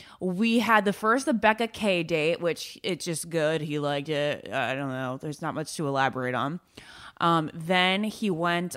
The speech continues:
on, did he go on the C N date next? So then he went on a C N date. Didn't he, C N is, like, the perfect, the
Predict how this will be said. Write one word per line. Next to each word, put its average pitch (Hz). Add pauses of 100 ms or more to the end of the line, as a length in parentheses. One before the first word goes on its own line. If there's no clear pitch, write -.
on, 160 (360)
did 185
he 190
go 247
on 262
the 214
C 151
N 165
date 202
next? 196 (300)
So -
then 214
he 214
went 208
on 208
a 202
C 208
N 202
date. 196 (320)
Didn't 220 (300)
he, -
C 240
N 254
is, 302
like, 254
the 220
perfect, 214 (340)
the 185